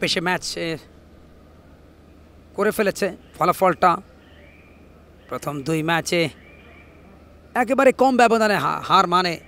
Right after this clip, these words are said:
কেনিয়া দল। র্যাঙ্কিংয়ে যারা ষষ্ঠ স্থানে, প্রথম ম্যাচে তারা শ্রীলঙ্কার কাছে হেরেছিল তিন, দুই পয়েন্টের ব্যবধানে। সেক্ষেত্রে শ্রীলঙ্কা দল লাভ করে পঁয়ত্রিশ পয়েন্ট, কেনিয়া দল লাভ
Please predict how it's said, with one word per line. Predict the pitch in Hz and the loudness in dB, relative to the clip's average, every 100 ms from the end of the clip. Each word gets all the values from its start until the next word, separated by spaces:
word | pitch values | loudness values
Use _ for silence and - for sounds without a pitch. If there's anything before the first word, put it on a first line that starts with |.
| - | -4
কেনিয়া | 175 180 185 | 0 4 4
দল। | 165 202 160 - - - - - | 4 4 2 -4 -20 -20 -20 -12
র্যাঙ্কিংয়ে | 123 156 156 175 170 | -8 -6 -2 -2 2
যারা | 170 165 - | 2 0 -2
ষষ্ঠ | - 185 - | -4 -2 2
স্থানে, | 190 - 196 180 170 - - - - | 2 4 2 2 -4 -12 -20 -20 -8
প্রথম | 165 170 | -2 2
ম্যাচে | 175 175 185 | 2 2 0
তারা | 165 170 170 151 - - - - - | 2 4 4 0 -4 -20 -20 -20 -6
শ্রীলঙ্কার | - 190 190 185 | 0 2 4 2
কাছে | 165 180 175 | 2 0 0
হেরেছিল | 160 185 - 180 | 2 0 0 0
তিন, | 170 180 170 | 0 -2 -4
দুই | 147 151 208 | -4 -2 2
পয়েন্টের | 233 220 202 | 4 4 4
ব্যবধানে। | 185 202 202 185 | 4 4 2 0
সেক্ষেত্রে | - 170 175 180 | -2 -4 -4 -2
শ্রীলঙ্কা | 196 185 170 180 | -2 0 0 2
দল | 180 185 165 - - - - - - - - - | 4 4 0 -6 -20 -20 -20 -20 -20 -20 -20 -6
লাভ | 156 170 | -2 0
করে | - 170 | 0 0
পঁয়ত্রিশ | 160 196 - 214 190 | 0 0 0 0 -2
পয়েন্ট, | - 220 208 202 180 - | 0 2 2 -2 -8 -4
কেনিয়া | 185 190 | 0 2
দল | 180 | 2
লাভ | 180 175 | 2 2